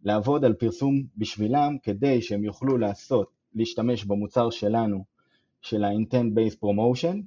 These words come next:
להתאים את הפרומושנים, אה, אישית ללקוחות, אה, ובעצם אנחנו התחלנו עם קמפיינים בשבילהם על בלק פריידיי.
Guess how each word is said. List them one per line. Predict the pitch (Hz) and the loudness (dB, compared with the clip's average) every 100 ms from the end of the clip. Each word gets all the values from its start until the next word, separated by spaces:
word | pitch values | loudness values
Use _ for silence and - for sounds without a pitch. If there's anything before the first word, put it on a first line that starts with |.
| - | -4
להתאים | 101 - 110 107 104 | -4 -2 -2 0 -2
את | - | -2
הפרומושנים, | 98 95 90 95 _ _ 107 107 113 110 107 104 101 98 _ 104 | 0 0 -4 -10 _ _ 0 2 2 0 0 0 -2 -6 _ -6
אה, | |
אישית | 98 95 95 95 135 113 | -4 -4 -4 -2 0 2
ללקוחות, | 104 98 - - 123 - _ _ _ _ _ _ _ _ 110 | 2 2 -2 0 0 0 _ _ _ _ _ _ _ _ -4
אה, | 107 101 | -2 0
ובעצם | 92 92 113 143 165 156 143 110 | -2 4 4 4 4 4 2 0
אנחנו | 117 131 139 | 0 0 0
התחלנו | 127 - 147 151 151 156 | 0 2 2 4 2 2
עם | 101 110 98 | 2 2 2
קמפיינים | 104 104 123 170 170 165 123 | 0 0 2 2 2 2 0
בשבילהם | 107 104 107 139 151 160 | 2 2 4 4 2 2
על | 107 | 2
בלק | 101 107 117 | 2 2 2
פריידיי. | - 113 107 92 85 | 2 6 6 4 -2